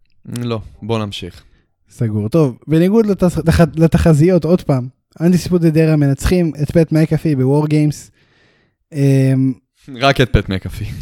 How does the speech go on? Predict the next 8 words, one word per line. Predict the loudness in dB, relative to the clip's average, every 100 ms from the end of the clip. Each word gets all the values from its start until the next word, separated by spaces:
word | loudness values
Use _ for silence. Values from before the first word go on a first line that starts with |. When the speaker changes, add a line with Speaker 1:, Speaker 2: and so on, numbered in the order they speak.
| -16 -2
Speaker 2:
פט | 0 2
מקאפי | 0 0 0
ואת | 0 0
החבורה | 0 2 4 4
שלו, | 4 2
כמו-, | 0 -2 -2 -2 -2
<laughs> | -4 -4
כמובן. | -2 -2 -2 -2 0 -2